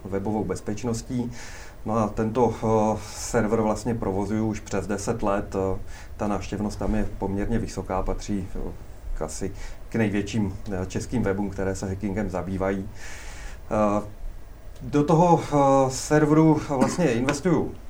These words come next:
hodně času, i když ono to na těch článcích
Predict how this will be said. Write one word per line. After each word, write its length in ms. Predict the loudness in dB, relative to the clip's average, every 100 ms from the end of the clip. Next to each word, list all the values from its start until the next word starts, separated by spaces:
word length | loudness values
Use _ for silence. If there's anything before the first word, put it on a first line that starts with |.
| -12 -12 -8
hodně 260 | -2 2 2
času, 560 | 4 2 2 2 2 -2
i 80 | -4
když 300 | -4 -4 -2
ono 220 | 0 0
to 80 | -2
na 80 |
těch 180 | -2 -4
článcích 560 | -2 0 0 -2 -4